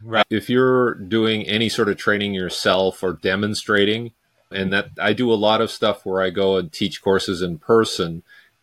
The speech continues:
Speaker 2: and I have very excited attendees who, and I wanna show,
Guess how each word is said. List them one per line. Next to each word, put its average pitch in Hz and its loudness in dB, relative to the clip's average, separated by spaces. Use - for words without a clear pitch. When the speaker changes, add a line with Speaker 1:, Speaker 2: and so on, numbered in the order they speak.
Speaker 2:
and 95 -4
I 92 0
have 98 2
very 110 2
excited 101 -2
attendees 95 -2
who, 98 -8
and 104 -4
I 113 2
wanna 139 0
show, 107 2